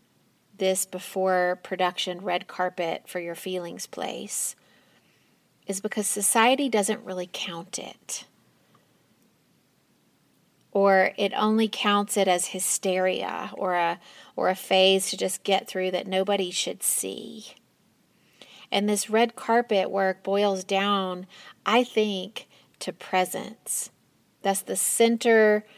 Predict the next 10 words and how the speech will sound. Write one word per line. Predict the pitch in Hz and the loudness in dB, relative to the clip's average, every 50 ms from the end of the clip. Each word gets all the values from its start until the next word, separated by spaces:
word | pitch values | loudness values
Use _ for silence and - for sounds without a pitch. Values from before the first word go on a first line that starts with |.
| - - _ _ _ _ _ _ _ _ - | -20 -20 _ _ _ _ _ _ _ _ 0
of | 208 202 190 | 2 2 2
the | 196 202 | 2 0
Russian | 190 190 202 190 196 196 - 202 190 190 | 4 6 6 6 6 4 0 -2 -2 0
nesting | 185 185 185 185 - - 185 175 180 | 0 0 0 0 -2 -4 -6 -6 -4
doll. | 175 180 180 180 185 190 185 185 190 - _ _ _ _ _ _ _ _ _ _ _ _ _ _ _ _ _ _ _ _ _ _ - - _ | -2 -2 0 0 0 -2 -2 -4 -6 -10 _ _ _ _ _ _ _ _ _ _ _ _ _ _ _ _ _ _ _ _ _ _ -20 -14 _
In | - 208 202 196 | -4 -4 -2 0
this | 196 196 190 - - | 0 0 0 0 2
idea, | 170 180 180 - 196 185 185 180 185 | 2 2 2 0 0 0 0 0 0
it's | - - - - | -2 -4 -4 -2
the, | - 185 180 175 185 | 0 0 0 0 -2